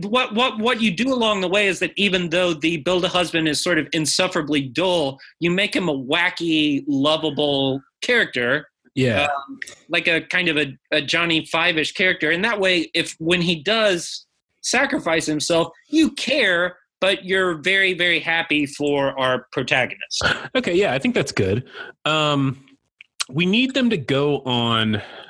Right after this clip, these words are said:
Speaker 2: a journey, or we need them to have a problem. So, like, it could be like,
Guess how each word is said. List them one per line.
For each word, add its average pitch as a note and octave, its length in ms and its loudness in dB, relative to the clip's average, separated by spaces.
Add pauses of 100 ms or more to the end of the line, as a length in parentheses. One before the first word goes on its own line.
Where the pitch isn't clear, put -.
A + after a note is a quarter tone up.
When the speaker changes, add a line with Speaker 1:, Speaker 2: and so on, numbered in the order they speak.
(120)
Speaker 2:
a G#2+ 80 4
journey, G2+ 640 0 (140)
or A2 80 -2
we A2+ 80 0
need C3+ 160 2
them D3+ 160 2
to C3 80 2
have A#2 160 0
a A#2+ 80 -2
problem. G#2+ 640 -2 (360)
So, D#3 160 -2
like, C#3 260 0
it D3 160 0
could F3 240 0
be D#3 220 2
like, A2+ 480 0